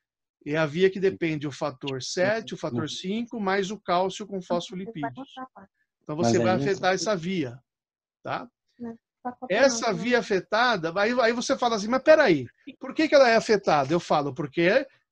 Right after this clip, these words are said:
Speaker 1: essa via, o fator sete, depende da vitamina K. Se o cara tem pouca vitamina K,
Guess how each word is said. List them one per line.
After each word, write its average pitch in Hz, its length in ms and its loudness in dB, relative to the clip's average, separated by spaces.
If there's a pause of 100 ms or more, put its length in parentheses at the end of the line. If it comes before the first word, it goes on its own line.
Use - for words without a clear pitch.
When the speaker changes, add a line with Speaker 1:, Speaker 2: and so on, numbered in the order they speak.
(120)
Speaker 1:
essa 175 260 2
via, 170 320 0
o 190 60 2
fator 185 300 -2
sete, 175 280 -2
depende 196 460 -2
da 156 80 -2
vitamina 147 500 -6
K. 127 240 -6 (440)
Se - 120 -16
o 135 60 -8
cara 180 240 0
tem 185 160 -2
pouca 160 340 -8
vitamina 165 460 -4
K, 226 280 -2